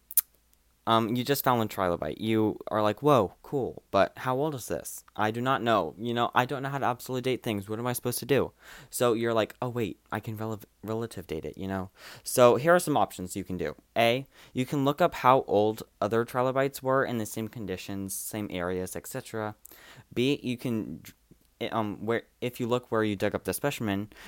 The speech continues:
you can most likely determine how deep the fossil was in the soil and get a rough estimate that way. In my scenario, since it would be just on the ground, it is obviously, it has obviously just died or has just been dug up and put there, so we know that it's just been either tampered with recently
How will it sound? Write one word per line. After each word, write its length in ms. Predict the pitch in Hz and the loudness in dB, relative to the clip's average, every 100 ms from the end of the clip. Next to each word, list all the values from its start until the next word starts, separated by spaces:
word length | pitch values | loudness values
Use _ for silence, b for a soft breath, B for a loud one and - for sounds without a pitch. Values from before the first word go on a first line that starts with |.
| B | B
you 120 | 123 | -6
can 280 | - 127 90 | -2 -2 0
most 220 | 120 - | -2 -2
likely 300 | 147 - 143 | -6 -4 -6
determine 480 | 120 110 104 104 110 | -6 -6 -2 0 0
how 180 | - 95 | -2 -2
deep 300 | 90 107 - | -2 -4 -4
the 80 | |
fossil 280 | - 101 - | -4 -4 -4
was 220 | 87 87 | -6 -6
in 60 | 85 | -6
the 100 | 78 | -8
soil 380 | - 135 117 113 | -6 -2 -2 -2
and 160 | 113 107 | -4 -4
get 120 | 98 | -4
a 40 | |
rough 240 | 87 90 - | -4 -4 -6
estimate 360 | - - 82 - | -12 -10 -12 -4
that 160 | 107 | -2
way. 220 | 85 76 - B B B - | -2 -8 -12 B B B -6
In 280 | 110 107 - | -4 -4 -4
my 160 | 95 | -4
scenario, 560 | 95 110 113 120 120 123 B B | -4 -4 -4 -2 -2 -4 B B
since 260 | - 131 131 | -8 -6 -4
it 40 | |
would 220 | 113 95 | -4 -4
be 140 | 110 95 | -6 -2
just 280 | 101 101 | 0 0
on 120 | 90 92 | -2 -4
the 60 | |
ground, 340 | 82 107 107 - | -2 -2 -2 -6
it 140 | 104 | -6
is 160 | 98 95 | -6 -4
obviously, 600 | - 104 110 - 104 101 - - | -2 -2 -4 -4 -4 -6 -10 -14
it 80 | 107 | -10
has 200 | 110 101 | -8 -4
obviously 400 | 117 117 - 101 | -4 -4 -6 -6
just 280 | 92 139 - | -4 -6 -2
died 280 | 113 101 101 | 0 0 0
or 160 | 107 104 | -4 -2
has 220 | 110 98 | -6 -6
just 240 | 110 - | -8 -8
been 140 | 110 101 | -8 -6
dug 180 | 87 | -6
up 100 | - | -6
and 120 | 85 - | -8 -6
put 160 | 131 | -4
there, 200 | 120 113 B B B | -2 -2 B B B
so 180 | - 139 | -4 -2
we 80 | 131 | 2
know 160 | 139 | 2
that 160 | 135 107 | 4 4
it's 120 | 104 | 2
just 200 | 120 120 | -4 -4
been 200 | 120 107 | -4 -4
either 220 | - 92 87 | -4 -4 -4
tampered 340 | 127 131 127 | -6 -8 -4
with 220 | 131 127 | -4 -2
recently 480 | 120 - 120 117 | -6 -6 -4 -4